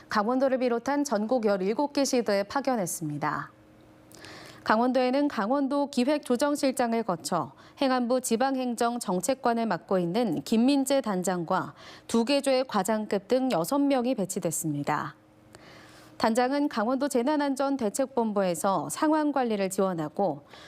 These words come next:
두 개 조는 원주시와 정선군에서 집중호우로 피해가 발생한 도로와 웅벽,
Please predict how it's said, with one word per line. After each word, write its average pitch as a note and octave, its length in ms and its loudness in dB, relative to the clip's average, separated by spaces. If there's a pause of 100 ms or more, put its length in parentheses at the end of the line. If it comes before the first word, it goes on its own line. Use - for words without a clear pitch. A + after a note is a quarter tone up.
(120)
두 A#3 120 0
개 A#3 160 2
조는 A#3 340 0
원주시와 B3 640 0
정선군에서 G#3+ 960 0
집중호우로 A#3 720 0
피해가 D4+ 460 0
발생한 G#3 680 -2
도로와 A3+ 480 2
웅벽, G3 420 -4